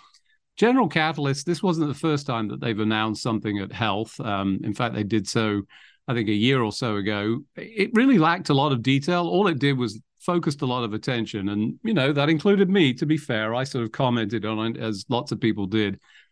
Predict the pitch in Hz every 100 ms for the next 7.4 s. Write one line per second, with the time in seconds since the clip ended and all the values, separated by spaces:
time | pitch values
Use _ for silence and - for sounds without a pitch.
0 | _ _ - 220 220 202 - 175 160 147
1 | 131 147 143 123 - - 123 123 156 170
2 | 180 185 190 220 220 _ _ _ _ -
3 | 135 123 120 120 120 120 - 156 143 135
4 | 143 147 - - - _ _ - 160 -
5 | 156 165 - - - 175 202 226 208 151
6 | 143 151 123 113 107 113 110 113 107 107
7 | 113 123 120 104